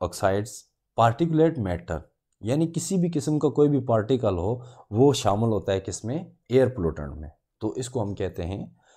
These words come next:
अ, पार्टिकुलेट मैटर। ये एक प्राइमरी पोल्यूटेंट है और साथ ही साथ ये सेकेंडरी पोल्यूटेंट भी है।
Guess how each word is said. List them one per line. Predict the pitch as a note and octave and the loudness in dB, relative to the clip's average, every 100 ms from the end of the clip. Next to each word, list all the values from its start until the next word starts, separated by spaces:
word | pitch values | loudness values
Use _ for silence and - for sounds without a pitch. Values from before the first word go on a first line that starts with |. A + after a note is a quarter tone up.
| - - | -20 -6
अ, | G2 F#2 | -2 0
पार्टिकुलेट | F2+ G2 F#2+ G#2+ G#2+ A2+ | 2 0 0 2 2 2
मैटर। | G2+ E2+ - - _ _ _ _ _ _ _ | -2 -2 -6 -8 _ _ _ _ _ _ _
ये | F#2+ A2 A#2 | 0 2 2
एक | G#2+ - - | -2 -6 -4
प्राइमरी | F#2 F#2 G2 A2+ | -2 0 0 -2
पोल्यूटेंट | A#2+ A2 A2 A2 G2+ | -2 -4 -4 -4 -6
है | A2 A#2 _ _ | -8 -10 _ _
और | - | -6
साथ | B2 C3+ | 0 0
ही | C3+ | 0
साथ | C#3 C3 | -2 -2
ये | C3 | -4
सेकेंडरी | B2+ B2 A2 A#2+ | -4 -4 -2 -2
पोल्यूटेंट | B2 G2+ F#2 F2 | -2 -4 -6 -6
भी | F2 | -6
है। | E2+ - | -6 -8